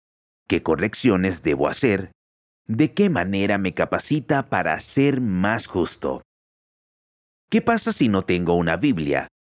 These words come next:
Haga todo lo posible para comprar una buena traducción de la Biblia.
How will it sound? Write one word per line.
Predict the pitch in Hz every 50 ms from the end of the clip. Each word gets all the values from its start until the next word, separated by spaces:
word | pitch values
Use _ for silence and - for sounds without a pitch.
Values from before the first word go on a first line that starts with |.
| _ _ _ _ _ _ _ -
Haga | - 196 170 208 180
todo | - 87 85 85 85
lo | 82 85 80
posible | 90 85 - - 110 98 95 104 87
para | - 92 85 87 -
comprar | - 85 85 82 90 87 82 85 87 -
una | - 160 180 190 196 175
buena | - 92 92 92 92 98 98 -
traducción | 92 76 76 73 85 - - - - 123 131 131
de | 117 113
la | 113 113 110
Biblia. | 95 90 82 76 76 76 76 69 69 -